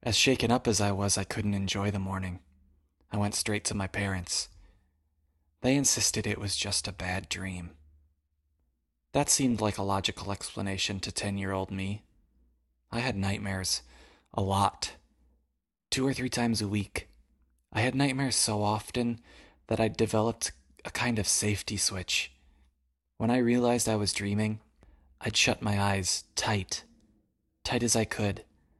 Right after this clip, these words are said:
and then force them open. Opening my eyelids like that in my nightmare somehow opened them like that in the real world, and I'd sit in my dark room,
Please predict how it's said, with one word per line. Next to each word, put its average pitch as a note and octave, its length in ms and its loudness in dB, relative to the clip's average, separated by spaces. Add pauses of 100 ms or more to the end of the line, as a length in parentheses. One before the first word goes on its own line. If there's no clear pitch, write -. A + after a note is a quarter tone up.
(360)
and G#2 140 0
then G#2 100 2
force G#2+ 400 0
them G2+ 180 2
open. F#2+ 360 -4 (1500)
Opening C#3+ 380 2
my A#2 120 2
eyelids G#2 460 2
like A2 140 0
that A2 240 -2
in G2+ 120 -4
my G2 140 -2
nightmare A#2+ 540 0 (380)
somehow A#2 680 0
opened G#2 300 0
them G#2 140 0
like G2+ 200 -4
that G#2 200 -4
in G#2 120 -8
the F#2+ 80 -4
real G2+ 340 0
world, F#2+ 400 -6 (600)
and G2+ 100 -2
I'd F#2+ 140 -4
sit - 420 2 (380)
in G#2 120 -8
my G2+ 140 -8
dark G2 380 -8
room, G2+ 320 -4